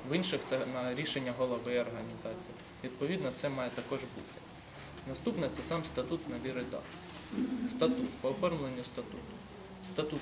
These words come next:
обов'язково прошивається, статут підписується головою організації, має бути зазначена нова редакція.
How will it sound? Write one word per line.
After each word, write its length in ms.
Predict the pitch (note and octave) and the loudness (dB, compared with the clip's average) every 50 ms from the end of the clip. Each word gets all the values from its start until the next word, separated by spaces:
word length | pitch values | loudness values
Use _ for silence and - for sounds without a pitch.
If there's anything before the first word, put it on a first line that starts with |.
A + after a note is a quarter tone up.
| - | -2
обов'язково 600 | - C3+ C3 C#3+ C#3+ C#3+ D3 D3 - - E3+ D3+ C3+ B2+ - B2 | 0 2 4 4 4 4 4 0 0 2 4 4 4 4 4 4
прошивається, 760 | B2+ B2+ B2 - C3 B2 A#2+ A#2 A#2 A#2+ B2 - - - C3+ C#3+ - - - - A#2 - - - - - - - - | 4 4 4 2 0 0 0 2 2 0 0 -2 -4 -6 -6 -6 -6 -8 -8 -8 -8 -8 -6 -6 -8 -8 -8 -6 0
статут 300 | - C#3+ - - C#3+ C#3+ | 0 0 2 2 0 0
підписується 720 | - - C#3+ - - E3+ F3+ F3 - D3+ C#3 - - C3 | 0 -2 -4 -2 2 2 2 2 4 2 0 2 2 0
головою 560 | B2 C3 C3+ C3+ C#3 C#3 D3 D#3 D3 C#3+ C3+ | 2 2 4 4 4 4 4 2 2 2 2
організації, 840 | B2+ B2 B2+ B2+ B2 B2 B2 A2+ A2+ B2 A#2+ B2 B2 - - - C#3 C#3+ - - - - - - - C3 C3+ | 2 2 0 -2 -2 -2 -2 -2 -4 -2 -2 -4 -4 -6 -6 -6 -6 -6 -6 -8 -10 -10 -10 -8 -4 0 2
має 140 | D3+ D#3 C#3+ | 4 4 4
бути 300 | C#3 C#3 C#3 C#3 C#3 C3+ | 4 2 0 2 2 2
зазначена 640 | C3+ C3+ C3+ D#3 E3+ E3+ E3 - - C#3+ C#3+ C3+ - - - - - - - - - - C#3+ D#3 - - - - B2+ C#3 | 2 0 0 2 2 2 2 0 -2 -2 -2 -2 -2 -4 -10 -12 -10 -10 -8 -8 -8 -8 -8 -8 -8 -6 -6 -4 0 2
нова 260 | C#3 C3+ C#3 D#3 D#3 | 2 4 6 6 6
редакція. 560 | C#3 B2+ G#2+ - G#2 G#2 - - - - - | 6 4 2 2 0 0 0 -4 -4 -4 -4